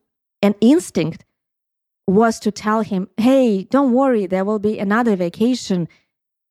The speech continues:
Let's talk about our next vacation. Where do you wanna go to?" I was gonna say that, but I stopped myself and I didn't say anything. And you know why?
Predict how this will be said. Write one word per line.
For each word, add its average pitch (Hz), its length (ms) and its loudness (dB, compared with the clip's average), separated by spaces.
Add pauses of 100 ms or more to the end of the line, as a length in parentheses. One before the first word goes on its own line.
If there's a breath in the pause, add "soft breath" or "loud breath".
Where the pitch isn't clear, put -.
(300)
Let's 208 440 -2
talk 226 200 0
about 220 300 0
our 214 220 0
next 214 240 -6
vacation. 196 580 -6
Where 185 200 0
do 185 60 -2
you 190 80 0
wanna 190 180 -2
go 247 260 0
to?" - 220 -14 (560)
I 214 100 0
was 285 140 0
gonna 277 180 0
say 185 260 -2
that, - 220 -14 (360)
but 202 360 0
I 208 180 -2
stopped - 380 -4
myself 151 580 -2 (100)
and 190 420 2 (580)
I 196 140 0
didn't 381 280 2
say 277 140 2
anything. 202 560 0
And 196 140 0
you 233 60 4
know 262 140 2
why? 208 440 0